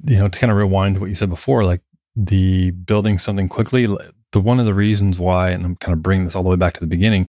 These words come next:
one of the reasons why I decided to build something in twenty-four hours is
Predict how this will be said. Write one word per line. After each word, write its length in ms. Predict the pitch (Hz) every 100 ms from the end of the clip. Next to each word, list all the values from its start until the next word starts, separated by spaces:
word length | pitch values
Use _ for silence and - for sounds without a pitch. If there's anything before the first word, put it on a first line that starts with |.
| _
one 220 | 107 120
of 60 | 139
the 80 | 113
reasons 280 | 113 92 92
why 380 | 104 110 101
I 360 | 90 95 92 90
decided 400 | 87 - 101 87
to 60 | 85
build 260 | 92 92
something 340 | - 92 87 90
in 120 | 92
twenty-four 380 | - 95 - 90
hours 320 | 131 98 85
is 240 | 87 -